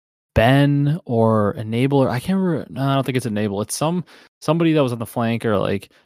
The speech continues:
in the scene, and maybe if I say it, it'll rem-, I think actually it might be Zinni. It might be Methods on the flank. I always hear him talk about how, like, there are very few, like, S tier caliber subs, um, in the world,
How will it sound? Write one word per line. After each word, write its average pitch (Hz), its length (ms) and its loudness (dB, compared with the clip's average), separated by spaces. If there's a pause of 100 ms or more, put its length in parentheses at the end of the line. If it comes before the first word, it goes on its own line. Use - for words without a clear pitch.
(380)
in 143 140 0
the 123 80 6
scene, 113 460 0
and 98 200 -4
maybe 110 280 0
if 104 180 -2
I 104 80 -2
say 101 240 -2
it, 92 80 -2
it'll 98 220 0
rem-, 95 80 -6
I 117 140 -4
think 202 180 2
actually 208 340 0 (260)
it - 40 -6
might 160 140 0
be 240 100 2
Zinni. 117 440 -2
It - 60 -12
might 139 120 -4
be 170 80 0
Methods 113 400 0
on 85 80 -6
the 90 80 -8
flank. - 360 -8 (100)
I 123 80 -4
always 127 220 -2
hear 135 100 -6
him 117 60 -6
talk 127 160 0
about 113 180 2
how, 107 120 2
like, 101 200 -2 (800)
there 117 220 4
are 117 60 4
very 120 360 2
few, 123 320 -2
like, 107 260 -4
S 110 300 -6
tier 113 320 -2
caliber 101 500 -2
subs, 107 800 -4 (300)
um, 98 500 -8 (220)
in 131 140 -2
the 123 80 2
world, 113 500 2